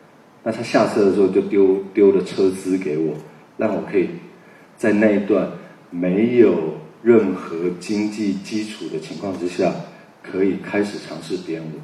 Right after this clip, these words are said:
所以我一开始在编舞的时候，是租了一个小房子在，在公寓里面，一个小房子够一个人住这样子。那我们就把舞者呢，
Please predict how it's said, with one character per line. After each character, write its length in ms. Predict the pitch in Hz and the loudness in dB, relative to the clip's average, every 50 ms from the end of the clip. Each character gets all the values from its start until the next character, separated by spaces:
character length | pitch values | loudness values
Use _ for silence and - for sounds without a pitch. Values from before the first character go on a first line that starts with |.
| - - - - - - | -18 -20 -20 -20 -20 0
所 140 | - 175 | 2 4
以 40 | 165 | 8
我 100 | 143 131 | 8 8
一 40 | 147 | 6
开 160 | - 165 170 | 6 2 2
始 100 | 160 131 | 2 2
在 120 | 110 120 113 | 0 0 2
编 200 | - 127 127 120 | 2 2 2 2
舞 80 | 101 | 0
的 60 | 87 | -4
时 140 | 90 92 104 95 - 120 | -2 -2 -4 -4 0 0
候， 280 | 110 104 95 87 - - | 0 0 0 -2 -4 -6
是 100 | - - | -10 -10
租 340 | - - - 139 135 131 123 | -8 -4 0 2 6 8 8
了 60 | 98 | 8
一 100 | 107 110 | 8 6
个 80 | 113 110 | 4 2
小 160 | 107 - - | 0 -2 -6
房 280 | 90 - 80 82 95 95 | -8 -8 -10 -10 -8 -6
子 120 | 101 92 | -6 -4
在， 140 | 90 107 92 - - - - - - - - - - - - | -2 -2 -2 -4 -4 -10 -16 -20 -20 -20 -20 -20 -20 -20 -6
在 140 | - 104 92 | -4 -2 -2
公 300 | - - 127 127 127 139 | 0 0 2 4 8 10
寓 140 | 139 117 95 | 10 10 8
里 120 | 85 80 - - | 4 0 -4 -8
面， 180 | 82 85 82 85 - - - - - - _ - - _ _ _ - | -10 -10 -10 -12 -16 -18 -20 -20 -20 -20 _ -20 -20 _ _ _ -2
一 80 | 151 | 0
个 80 | 151 135 | 2 2
小 120 | - 92 87 | 2 0 0
房 180 | 95 98 107 | 0 0 0
子 80 | 104 95 - - - | -2 -4 -6 -8 2
够 200 | - 143 120 107 | 6 6 6 6
一 40 | 110 | 4
个 120 | 113 - 92 | 2 0 -2
人 220 | 82 85 87 90 85 | -2 -4 -8 -10 -8
住 240 | - - 104 87 78 | -4 -2 -2 -2 -2
这 60 | 82 | -4
样 100 | 85 78 82 76 73 - | -6 -6 -8 -10 -14 -14
子。 80 | - - - - - - - - - | -16 -16 -16 -18 -20 -20 -20 -14 -4
那 200 | - 151 127 - - - - - - - - - | -2 0 0 0 -4 -10 -16 -20 -20 -20 -20 -4
我 120 | - 98 98 | 0 0 2
们 120 | 104 113 | 2 2
就 120 | - 110 | 2 2
把 140 | - - 85 | 2 4 2
舞 300 | 73 78 90 95 127 185 | 4 4 6 8 8 8
者 160 | - - - - - - - | 6 4 0 -2 -4 -6 -8
呢， 160 | - - - | -10 -12 -14